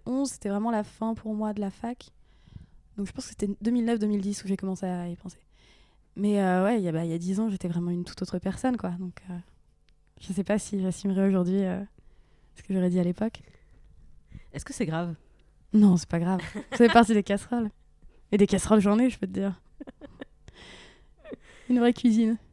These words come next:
Speaker 2: Avant qu'on remonte un petit peu dans l'histoire de ta vie, euh, bah, je voudrais qu'on parle un peu de comment t'as réussi à te lancer,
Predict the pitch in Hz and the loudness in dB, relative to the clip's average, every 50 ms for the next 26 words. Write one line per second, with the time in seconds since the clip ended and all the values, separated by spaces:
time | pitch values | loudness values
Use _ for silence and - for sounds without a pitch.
0 | - - - - - - - - - - - - - _ - - 466 - - 339 | -18 -14 -12 -12 -12 -12 -14 -20 -20 -20 -20 -20 -20 _ -14 -14 -12 -10 -10 -12
1 | 349 - 262 294 - - - - - _ _ _ _ _ - - - - - - | -12 -12 -16 -18 -18 -20 -20 -20 -20 _ _ _ _ _ -20 -20 -20 -12 -6 -4
2 | 240 220 254 247 233 202 190 185 180 170 180 190 190 202 202 175 151 165 - 170 | -2 -2 -2 -2 -2 0 0 0 2 2 2 2 2 0 0 -2 -4 -4 -6 -4
3 | - 190 180 170 151 147 147 143 147 147 143 139 143 143 147 151 156 156 160 165 | -4 -2 -2 -2 -2 -2 -4 -6 -6 -6 -8 -8 -10 -10 -10 -10 -10 -10 -10 -10
4 | - - 190 175 160 - - 143 139 143 156 220 392 480 - - - - - - | -8 -8 -8 -8 -8 -8 -8 -10 -8 -6 -4 -4 -4 -4 -6 -12 -20 -20 -20 -20
5 | - - _ - 170 160 160 156 156 156 151 147 147 147 165 160 160 165 180 202 | -20 -20 _ -4 -2 -2 0 0 -2 -2 -4 -4 -4 -2 -2 -2 -2 -2 -2 -2
6 | 226 - 233 185 170 - 196 180 170 165 170 220 247 220 180 170 - - 180 180 | -2 0 -2 -2 0 0 0 0 0 0 0 0 0 2 0 0 0 -2 0 0
7 | 185 208 233 233 - 160 151 160 160 160 156 - - 196 208 208 220 233 220 - | 0 0 0 -2 -4 -4 -2 -4 -4 -6 -8 -8 -6 -4 -4 -2 -2 -4 -6 -6
8 | - 165 160 - - - 165 165 165 - - 190 226 | -8 -8 -8 -8 -6 -6 -6 -6 -6 -6 -8 -8 -8